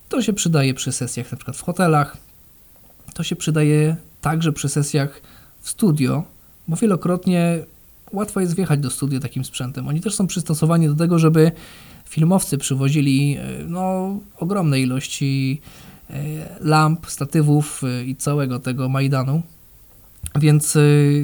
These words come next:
warto pomyśleć o, o czymś takim. E, i też kwestia, ile jesteśmy w stanie zabrać ze sobą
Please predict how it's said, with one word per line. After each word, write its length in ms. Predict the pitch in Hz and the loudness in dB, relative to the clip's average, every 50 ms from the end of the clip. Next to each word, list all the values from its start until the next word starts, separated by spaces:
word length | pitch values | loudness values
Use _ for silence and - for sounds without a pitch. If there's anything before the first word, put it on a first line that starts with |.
| 143 - - _ _ - _ - - - - - - - | -2 -6 -12 _ _ -20 _ -20 -20 -20 -20 -20 -16 -8
warto 320 | 151 190 214 226 - 214 | -4 -2 -2 0 0 0
pomyśleć 440 | 170 - 160 170 180 - - 180 - | 0 2 2 2 2 2 -2 -4 -4
o, 400 | - 151 143 139 139 143 143 143 | -6 -6 -4 -2 0 0 0 -2
o 100 | - 151 | -4 -4
czymś 260 | 147 - 151 151 - | -2 0 0 0 -2
takim. 360 | - - 147 - - - - - - - - - - - - - - - - - - - - - - | -4 -8 -10 -10 -10 -14 -16 -16 -18 -20 -20 -20 -20 -20 -20 -20 -20 -20 -20 -20 -20 -20 -16 -10 -8
E, 160 | 120 120 120 117 117 117 - - - _ - - - - - | -6 -6 -4 -6 -6 -8 -10 -14 -18 _ -20 -20 -20 -10 -6
i 100 | - 165 | -2 2
też 400 | - 214 214 - - - - - - - - _ _ - - | 2 2 2 2 0 -4 -6 -10 -14 -20 -20 _ _ -20 -10
kwestia, 340 | - 185 185 185 - - 160 | -6 -4 -4 -4 -4 -6 -6
ile 240 | 156 - 180 185 | -4 -2 0 0
jesteśmy 340 | 185 - - 180 - 165 160 | 0 0 0 0 0 0 0
w 40 | 156 | 0
stanie 280 | - - 151 151 151 143 | 2 2 4 4 4 4
zabrać 400 | 147 151 143 143 127 123 147 - | 4 2 0 0 -2 -4 -6 -6
ze 80 | 127 | -6
sobą 520 | - - 143 139 147 143 143 143 143 151 | -4 -2 -2 -2 0 0 0 0 0 -2